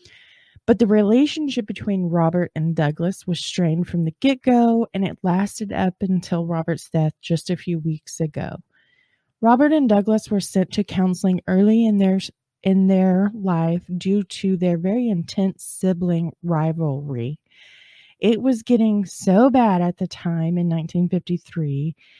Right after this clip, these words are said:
they just, Seymour could no longer just keep a hand on his kids, and he, he didn't ever remarry, so he took care of them on his own, probably with help of the staff and everything, but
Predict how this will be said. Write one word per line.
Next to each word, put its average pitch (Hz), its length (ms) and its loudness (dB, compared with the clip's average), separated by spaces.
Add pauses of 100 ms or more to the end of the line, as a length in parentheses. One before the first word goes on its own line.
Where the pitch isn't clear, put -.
(400)
they 180 420 0 (220)
just, 185 420 -4
Seymour 247 540 2
could 180 180 -2
no 180 200 2
longer 175 280 0
just 160 220 -10
keep 185 180 -6
a 175 40 0
hand 208 340 2
on 185 100 2
his 165 240 -4
kids, 262 600 -4
and 185 120 -8
he, 170 460 -6 (680)
he - 260 -6
didn't 233 320 2
ever 190 280 4
remarry, 180 680 2
so 175 220 -2
he 196 180 -2
took - 340 -12
care 233 240 -4
of 180 140 -4
them 170 220 -2
on 165 100 -2
his 156 220 -4
own, 180 360 0 (600)
probably 262 340 2
with 180 240 -2
help 190 240 -6
of 165 140 -6
the 165 40 -16
staff 165 440 -8
and 165 160 0
everything, 160 580 -2
but 190 300 0